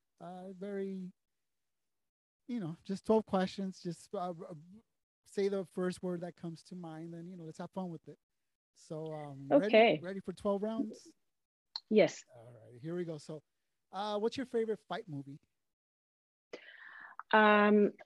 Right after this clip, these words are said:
Speaker 2: Rocky.
Speaker 1: Rocky, uh, Rocky, Rocky, the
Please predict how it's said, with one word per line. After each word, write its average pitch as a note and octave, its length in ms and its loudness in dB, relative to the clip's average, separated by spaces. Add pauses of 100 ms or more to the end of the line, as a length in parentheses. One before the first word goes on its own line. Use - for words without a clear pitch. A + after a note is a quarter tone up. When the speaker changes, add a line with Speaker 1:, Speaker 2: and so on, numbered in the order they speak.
(120)
Speaker 2:
Rocky. F#3+ 560 4 (1300)
Speaker 1:
Rocky, D#3+ 300 -10
uh, D#3+ 260 -16
Rocky, E3 380 -12
Rocky, C#3+ 320 -12
the C3 100 -20